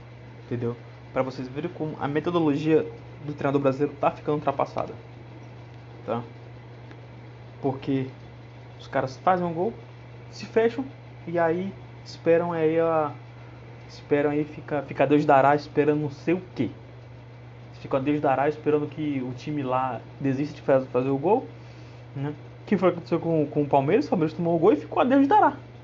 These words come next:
O time do Luxemburgo ficou a Deus dará esperando não sei o que acontecer, ver se caía mais um gol lá na conta. E deu no que deu, um empate. O Odair Helma é o menos culpado, né, que no Fluminense.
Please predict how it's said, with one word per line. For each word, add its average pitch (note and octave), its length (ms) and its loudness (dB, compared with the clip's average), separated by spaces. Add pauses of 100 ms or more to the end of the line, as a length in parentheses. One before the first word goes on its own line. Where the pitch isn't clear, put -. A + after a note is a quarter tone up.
(600)
O G#3 80 6
time A3 240 2
do G3+ 80 2
Luxemburgo A3 580 6
ficou D#4 240 2
a - 20 4
Deus G3 220 2
dará F#3 260 6
esperando G#3 380 0
não G3+ 80 -2
sei G#3 120 -2
o - 20 0
que G3+ 60 0
acontecer, G3 560 -2 (920)
ver E3 120 2
se E3+ 200 -6
caía E3+ 300 4
mais E3+ 200 -2
um E3 100 -2
gol D#3+ 180 4
lá E3 120 4
na D#3+ 140 -2
conta. G3+ 380 -2 (840)
E G#3+ 220 -2
deu A#3+ 140 6
no C#4+ 80 6
que E4+ 100 6
deu, E4+ 140 8
um D#3+ 80 6
empate. F#3+ 420 4 (280)
O D#3+ 100 0
Odair F#3+ 320 4
Helma G#3 280 2
é G#3 60 -2
o G3 60 4
menos A3 180 0
culpado, A3 460 4
né, B3 120 0
que - 120 -4
no G#3 80 4
Fluminense. A3+ 460 -2